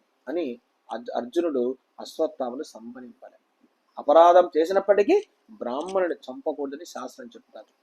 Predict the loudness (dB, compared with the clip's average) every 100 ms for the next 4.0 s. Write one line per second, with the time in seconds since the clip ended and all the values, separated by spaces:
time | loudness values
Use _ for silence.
0 | _ -20 _ 4 4 6 8 12 12 10
1 | 8 6 2 -2 -4 -2 -4 -4 0 4
2 | 4 4 -4 8 8 8 6 6 8 6
3 | 6 2 0 0 0 0 6 10 10 8